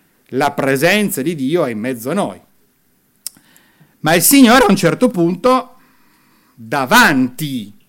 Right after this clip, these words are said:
alle infedeltà del suo popolo, quando manda i suoi profeti, mette in discussione anche il tempio.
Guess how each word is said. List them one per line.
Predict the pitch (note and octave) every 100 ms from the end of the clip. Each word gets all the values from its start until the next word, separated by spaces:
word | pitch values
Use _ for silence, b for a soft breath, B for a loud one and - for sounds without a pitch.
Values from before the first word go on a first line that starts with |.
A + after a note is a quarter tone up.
| _ _ _ _ _ _ _ -
alle | F#3+ E3 C3+
infedeltà | C3+ B2+ D3 C3 B2+ - B3 B2
del | B2+ C3+
suo | - C4+
popolo, | C#3+ G#2 G#2 G#3+ D4 D4 -
quando | C3 B2 C#3
manda | A3 D#3 B2
i | A#2+
suoi | - E3+
profeti, | A#3 B3 F3 F3 C#4
mette | G3 G3+ A3+ A3 -
in | E4+
discussione | F#3 D#3 C#4+ - C4+ D4+ C4+ -
anche | C#4 F4 D4+ - C3
il | A#2
tempio. | A#2 G2+ F#2+ G2+ F#2